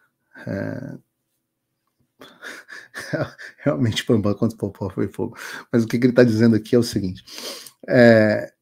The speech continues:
ele tá dizendo que a luta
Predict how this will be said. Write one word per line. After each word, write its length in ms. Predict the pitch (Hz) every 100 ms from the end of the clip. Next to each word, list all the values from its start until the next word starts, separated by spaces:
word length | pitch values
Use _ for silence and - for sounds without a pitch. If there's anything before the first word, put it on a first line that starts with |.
| _
ele 120 | 143 135
tá 100 | 175
dizendo 360 | 175 151 156
que 280 | - 190 240 240 _ _ _ _ _ _ _ _
a 120 | -
luta 680 | 131 131 170 175 - 127 -